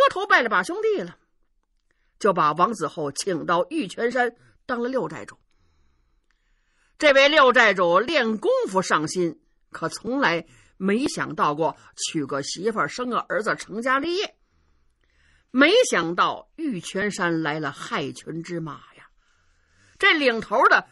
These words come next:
就是巧嘴八个徐万载。这小子借助玉泉山的势力，他想干反清复明的事儿。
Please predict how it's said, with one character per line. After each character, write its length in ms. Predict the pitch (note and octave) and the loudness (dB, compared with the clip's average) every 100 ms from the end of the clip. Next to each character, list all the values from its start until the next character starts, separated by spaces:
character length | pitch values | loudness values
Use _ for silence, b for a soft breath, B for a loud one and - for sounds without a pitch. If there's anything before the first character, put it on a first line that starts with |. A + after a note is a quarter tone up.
| b | b
就 100 | A3+ | -6
是 220 | F3+ D3 | -4 -6
巧 380 | - G#3+ A#3+ D4+ | -6 -2 -2 -4
嘴 260 | D#3+ C#3 D3+ | -8 -10 -8
八 220 | A#3+ A#3 | -8 -8
个 140 | D#3 D3+ | -10 -12
徐 200 | - A3 | -14 -14
万 240 | A#3 D#3+ | -12 -12
载。 200 | - - _ _ _ _ _ _ _ _ _ _ _ _ | -14 -16 _ _ _ _ _ _ _ _ _ _ _ _
这 160 | - A3+ | -6 -6
小 220 | - - | -8 -18
子 100 | - - _ _ _ _ _ _ _ _ _ _ _ _ _ | -20 -20 _ _ _ _ _ _ _ _ _ _ _ _ _
借 280 | - G4 C4+ | 2 6 6
助 280 | A3+ A#3+ B3+ | 4 0 0
玉 240 | E4+ D4 | -2 -4
泉 260 | - A#3 C4 | -4 -2 -2
山 160 | C4 B3+ | -2 -2
的 140 | A#3+ | -2
势 480 | - - A#4+ A4 E3+ | -2 -2 2 4 2
力， 220 | C#3+ - _ _ _ _ _ _ _ _ _ _ _ _ _ _ | -2 -10 _ _ _ _ _ _ _ _ _ _ _ _ _ _
他 200 | - G#3+ | 0 0
想 260 | G#3 C#3+ D3+ | 0 -6 0
干 240 | F#3 - b b | 0 0 b b
反 480 | - - G#3+ D3 D3+ | -20 2 4 4 -4
清 320 | - B3 G#3+ | -10 -8 -10
复 380 | - - A4 C#4 | -10 -16 -8 -4
明 280 | E3+ E3 C#4 | -4 -4 -6
的 80 | B3 | -8
事 140 | |
儿。 80 | - | -10